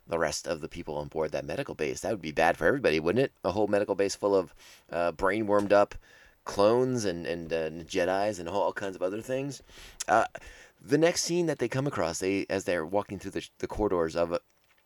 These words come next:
of a ship very reminiscent of the, of the Tantive Four, by the way. You know, Princess Leia's ship from A New Hope.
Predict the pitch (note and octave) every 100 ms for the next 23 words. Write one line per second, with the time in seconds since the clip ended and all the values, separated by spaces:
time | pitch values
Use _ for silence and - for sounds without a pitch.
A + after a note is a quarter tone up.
0 | _ _ - A2 A2+ A#2 C3+ B2+ A#2 A2+
1 | A2 A2 G2+ E2+ E2+ F2 F#2+ G2+ E2 -
2 | A2+ E2 C#2+ B1+ C2 A1+ C2+ - F#2 E2+
3 | - F2+ F2+ - G2+ G2 - F2+ - -
4 | C3+ A#2+ F#2+ E2+ C#3+ G2+